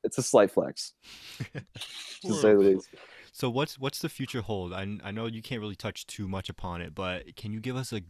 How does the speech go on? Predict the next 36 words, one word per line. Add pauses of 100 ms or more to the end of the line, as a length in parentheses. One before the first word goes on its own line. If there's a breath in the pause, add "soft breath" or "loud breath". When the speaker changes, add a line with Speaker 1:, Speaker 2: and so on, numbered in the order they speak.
(340)
Speaker 2:
brief
glimpse
into
what
you
and
Jordan
are
cooking
up
with,
um, (100)
what
you
guys
are
doing? (640 soft breath)
Speaker 1:
Very
Twitch
oriented,
a
lot
of
content
creation. (160)
Um, (1160 soft breath)
gonna
see
a
lot
of
stuff
on
Twitch
that
you'll